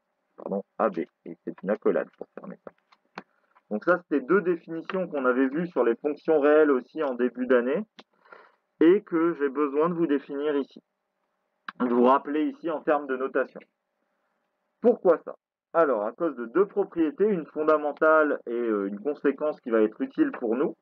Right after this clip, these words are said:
Euh, la première propriété, c'est celle, euh, du poly qui est ici. Euh, alors, faut que je descende. Je peux pas descendre automatiquement comme ça, faut que je passe par là. Oula.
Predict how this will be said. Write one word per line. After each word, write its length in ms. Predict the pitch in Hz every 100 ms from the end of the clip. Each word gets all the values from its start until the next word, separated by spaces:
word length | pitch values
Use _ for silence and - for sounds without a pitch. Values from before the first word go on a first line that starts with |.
| _ _ - - - _ _ _
Euh, 240 | 131 131 127
la 120 | 143
première 400 | - 180 180 180
propriété, 720 | - 170 - 156 151 143 170 160
c'est 100 | 120 107
celle, 380 | 151 147 139 - -
euh, 200 | 110 107
du 180 | 107 104
poly 360 | 131 127 139
qui 120 | 135 104
est 140 | -
ici. 380 | 143 139 - 240 - _ _ _ _ _ _ _ _ _ - _
Euh, 920 | 123 123 110 104 98 98 92 87 87 - -
alors, 200 | 98 85
faut 80 | 104
que 80 | 90
je 60 |
descende. 320 | 85 - 117 143
Je 520 | - - _ _ _
peux 60 | -
pas 100 | -
descendre 320 | 165 165 165
automatiquement 480 | 156 156 - - -
comme 140 | 156
ça, 100 | -
faut 140 | 104 _
que 40 |
je 100 | -
passe 100 | -
par 140 | - 131
là. 80 | 101 _ _ _ _ _
Oula. 180 | - 101